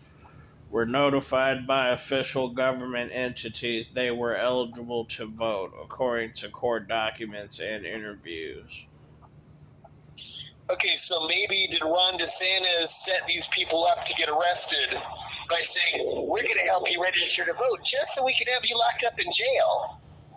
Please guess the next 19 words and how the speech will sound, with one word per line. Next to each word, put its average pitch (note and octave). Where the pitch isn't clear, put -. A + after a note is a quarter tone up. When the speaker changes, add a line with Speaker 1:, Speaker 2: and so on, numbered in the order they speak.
Speaker 1:
I F3+
don't A3+
know G#3+
if G#3
it's E3
that D#3
really D3
much C3+
of B2+
a A#2+
setup B2
when B2+
it's A#2+
common C3
knowledge B2+
that A2+
felons B2
can't A2+
get, A2